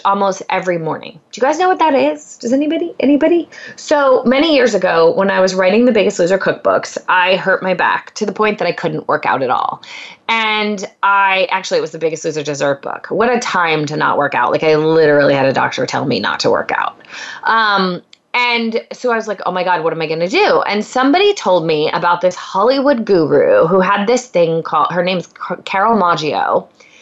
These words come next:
And she has this thing called No Lipo Lipo. And it's, I don't believe in surgeries and things. Um, but what she did was this super hardcore massage, like, with her knuckles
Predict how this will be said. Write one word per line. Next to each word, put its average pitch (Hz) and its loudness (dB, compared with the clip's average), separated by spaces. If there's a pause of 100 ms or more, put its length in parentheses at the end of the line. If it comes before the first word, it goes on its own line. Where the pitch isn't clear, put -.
(200)
And 220 0
she 233 0
has 233 0
this 262 -4
thing 220 -2
called 170 -2
No 165 2
Lipo 180 2
Lipo. 254 0 (380)
And 226 0
it's, 240 0
I 226 0
don't 277 0
believe 190 -6
in 151 -8
surgeries 165 -4
and 190 -2
things. 196 -2
Um, 165 0 (960)
but 196 2
what 240 0
she 294 0
did 208 -2
was 175 -2
this 180 -4
super 233 0
hardcore 170 0
massage, 156 0
like, 175 -2
with 175 2
her 165 -2
knuckles 202 0